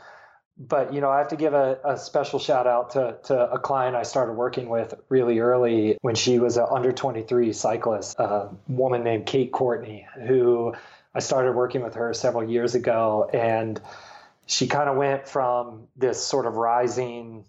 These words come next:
young rider with a lot of potential to winning a world championship and then winning the World Cup overall. And we've just developed this really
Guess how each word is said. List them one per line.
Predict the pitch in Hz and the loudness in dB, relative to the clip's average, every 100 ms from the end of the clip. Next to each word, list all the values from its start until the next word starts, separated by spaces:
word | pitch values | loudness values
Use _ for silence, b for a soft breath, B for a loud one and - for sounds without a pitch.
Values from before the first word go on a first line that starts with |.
| _ | _
young | 120 135 127 127 | -4 0 0 -2
rider | 117 117 123 117 117 | 0 2 2 0 -4
with | 117 117 | -4 -2
a | |
lot | 117 113 | 0 0
of | 113 | -2
potential | 117 117 120 120 127 113 110 107 113 | -10 -8 -8 -4 -2 0 0 -4 -6
to | - 127 120 113 113 113 - | 0 4 4 4 2 0 -4
winning | - 160 123 127 127 117 | -12 0 2 2 0 0
a | |
world | 113 123 120 | 2 2 0
championship | - 120 110 120 107 127 113 110 - | -2 -4 -2 -2 0 0 0 -2 -4
and | 131 107 | -4 -2
then | 107 | -2
winning | 117 123 117 | 0 0 0
the | 113 | 2
World | 117 117 - | 2 0 0
Cup | 117 - | -2 0
overall. | 113 113 110 110 107 107 B B B | -2 0 0 2 2 0 B B B
And | - 113 | -4 0
we've | 139 147 | 2 2
just | 151 147 - - | 2 0 0 -4
developed | 143 139 127 123 | 0 2 2 0
this | 123 117 | -4 -4
really | 123 131 127 113 | 0 2 2 -2